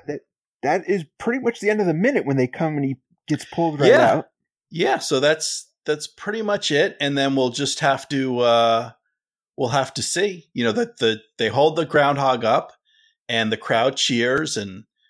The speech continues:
Speaker 2: and Phil Connor, um, makes his, his snide remarks. I assume the,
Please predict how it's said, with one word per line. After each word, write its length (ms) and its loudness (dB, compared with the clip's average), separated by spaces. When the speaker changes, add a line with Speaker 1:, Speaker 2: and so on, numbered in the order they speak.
Speaker 2:
and 140 -12
Phil 260 2
Connor, 720 -2
um, 640 -8
makes 320 0
his, 540 -2
his 200 -4
snide 360 0
remarks. 720 0
I 80 0
assume 320 2
the, 180 2